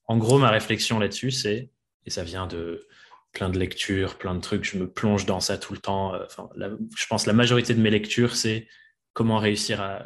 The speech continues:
comment je peux comprendre comment un être humain fonctionne sur la pédagogie, comme je disais au début d'épisode, mais globalement aussi. Et en gros, le premier gros raccourci que je peux faire pour simplifier un peu le truc, c'est notre cerveau et notre psychologie, elle est câblée sur deux trucs.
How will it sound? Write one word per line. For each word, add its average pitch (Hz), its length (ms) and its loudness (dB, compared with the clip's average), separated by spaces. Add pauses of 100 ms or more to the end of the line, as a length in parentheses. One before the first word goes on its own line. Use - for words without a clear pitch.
(120)
comment 117 200 0
je - 120 -6
peux 113 80 -6
comprendre 117 440 -2
comment 104 200 0
un 104 60 -2
être 101 220 -4
humain 101 160 -2
fonctionne 127 520 -2 (200)
sur - 180 -8
la 92 80 -4
pédagogie, 98 540 -4
comme 92 160 -6
je 90 80 -10
disais 95 160 -4
au - 20 -4
début 92 220 -4
d'épisode, 98 500 -2
mais - 340 -12
globalement 95 440 0
aussi. 127 400 0 (360)
Et 104 80 0
en 101 80 0
gros, 110 200 4
le 117 160 4
premier 139 440 6
gros 110 280 4
raccourci 117 560 -2
que 107 100 -6
je - 80 -6
peux 104 100 -10
faire 104 300 -2
pour - 160 -12
simplifier 104 540 -2
un 95 80 -4
peu 98 120 -10
le 95 60 -8
truc, 131 280 0
c'est 120 360 0 (1120)
notre 110 300 0
cerveau 123 500 4
et 127 60 6
notre 107 160 2
psychologie, 113 720 -2
elle 104 80 -6
est 101 100 -6
câblée 113 400 0
sur 104 240 -4
deux 90 120 -4
trucs. - 340 -16